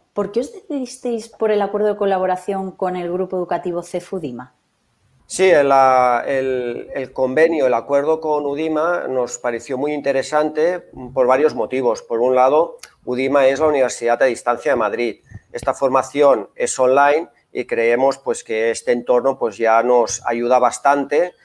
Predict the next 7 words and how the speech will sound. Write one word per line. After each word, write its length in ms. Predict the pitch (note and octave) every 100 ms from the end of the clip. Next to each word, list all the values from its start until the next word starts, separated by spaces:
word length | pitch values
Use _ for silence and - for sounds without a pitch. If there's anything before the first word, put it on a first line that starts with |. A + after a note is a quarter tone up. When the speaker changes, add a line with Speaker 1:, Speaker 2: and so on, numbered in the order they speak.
| _ _ -
Speaker 2:
para 280 | B2 C#3 C#3
poder 360 | B2 A2+ B2
desarrollar 580 | C3 A#2 A#2 A2+ A2+ A#2+
esta 180 | A#2+ A#2+
formación 420 | A#2+ A2+ G#2+ A#2
específicamente 760 | A#2+ G#2 G#2+ A2 G#2+ G#2+ A2 A#2
online, 380 | G2 F#2+ F2